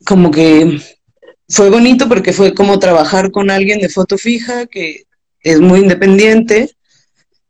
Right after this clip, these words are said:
pero tiene también, pues, un approach de video distinto, ¿no? Y, y que tienen la experiencia de, del periodismo, de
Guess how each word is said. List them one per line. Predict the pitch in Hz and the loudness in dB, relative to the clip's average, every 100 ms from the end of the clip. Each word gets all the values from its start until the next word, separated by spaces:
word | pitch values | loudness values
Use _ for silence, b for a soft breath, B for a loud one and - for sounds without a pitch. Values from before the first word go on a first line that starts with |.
| _ _ _ _ | _ _ _ _
pero | 180 165 165 - | -2 0 0 0
tiene | 196 180 180 | 0 2 2
también, | 175 170 175 180 185 180 185 - _ _ _ _ _ _ _ _ _ _ _ _ - | 0 2 2 2 2 2 0 -6 _ _ _ _ _ _ _ _ _ _ _ _ -2
pues, | 190 180 | -2 0
un | 202 | 0
approach | 190 190 202 185 185 - - | -2 -2 0 0 -2 -10 -14
de | - 170 | -6 -4
video | 165 170 175 175 175 | -2 0 2 2 0
distinto, | 175 - 196 185 175 147 | -4 -6 -2 -2 -2 -6
¿no? | 147 247 | -6 -8
Y, | 233 151 143 147 147 - | -8 -6 -6 -6 -8 -8
y | |
que | - | -8
tienen | 143 175 175 180 180 B B B B - | -2 0 2 0 -2 B B B B -2
la | 160 | -2
experiencia | 151 - 160 175 170 190 175 170 | -2 -2 0 0 0 0 0 0
de, | 170 151 147 143 143 _ | 2 2 2 2 -2 _
del | 170 - | -4 -2
periodismo, | 170 160 160 180 185 185 180 | 0 0 2 0 2 2 2
de | 175 160 151 | 2 0 -2